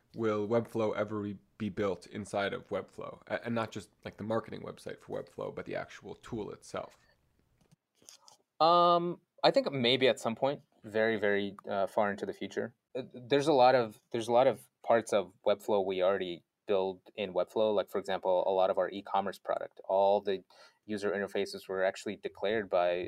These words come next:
Speaker 2: uh, one of our product designers inside of our tool, which is actually kinda confusing, uh, because when you look at, um, this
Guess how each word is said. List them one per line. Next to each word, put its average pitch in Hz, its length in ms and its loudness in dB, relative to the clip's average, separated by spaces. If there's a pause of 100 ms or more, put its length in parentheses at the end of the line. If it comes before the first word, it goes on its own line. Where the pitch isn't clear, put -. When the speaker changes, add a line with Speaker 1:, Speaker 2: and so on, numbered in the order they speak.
Speaker 2:
uh, 92 200 -2
one 90 160 -6
of 92 60 -2
our 87 80 0
product 101 300 0
designers 87 460 -8
inside 101 360 0
of 90 80 -2
our 87 80 0
tool, - 280 -8
which - 160 -10
is 120 80 -2
actually 170 220 2
kinda 113 180 0
confusing, 101 520 -6 (420)
uh, 104 200 4
because 110 240 -2
when 107 160 0
you 104 160 -2
look 113 220 2
at, 98 200 0 (280)
um, 90 480 -6 (380)
this - 280 -6